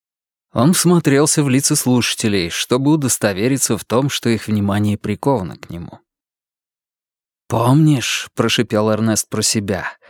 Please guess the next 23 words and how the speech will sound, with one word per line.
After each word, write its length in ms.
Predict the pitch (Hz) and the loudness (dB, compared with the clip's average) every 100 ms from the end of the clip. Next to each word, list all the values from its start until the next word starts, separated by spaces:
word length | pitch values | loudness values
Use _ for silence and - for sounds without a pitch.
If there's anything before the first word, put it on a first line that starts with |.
| - - - - | -20 -20 -20 -8
как 220 | - 123 | -4 0
она 160 | 143 143 | 4 4
боялась 500 | 139 139 147 139 - | 4 2 2 2 2
развода 560 | 139 143 131 156 131 101 | 0 0 0 0 0 -2
из-за 240 | 90 107 | -4 -2
своего 380 | - 139 127 135 | 0 2 2 0
прошлого 540 | - 135 - 127 131 | 0 -2 0 2 2
опыта 260 | 127 - 123 | 0 -4 -4
с 100 | - | 0
мужчинами, 720 | 135 123 - 160 98 76 - - | 0 0 0 0 0 -6 -14 -4
которые 400 | 120 120 131 123 | 0 2 2 2
использовали 540 | 113 131 127 123 123 | 0 0 0 0 2
её 220 | 123 117 117 | 2 2 0
как 180 | 117 | -2
сексуальный 640 | - 113 - 123 117 113 101 | -4 -2 0 2 2 0 -2
объект, 520 | 87 90 113 151 - | -4 -2 -2 -2 -2
а 60 | |
потом 400 | 135 117 - 143 | -2 -2 0 0
просто 500 | 151 117 104 101 - | 0 -2 0 -2 -2
шли 220 | 135 139 143 | -4 -2 -2
дальше 380 | 113 98 - 120 | 0 -2 -2 -2
своей 400 | - 131 143 151 | -2 0 0 2
дорогой? 600 | 160 196 175 78 - | 0 0 -2 -4 -12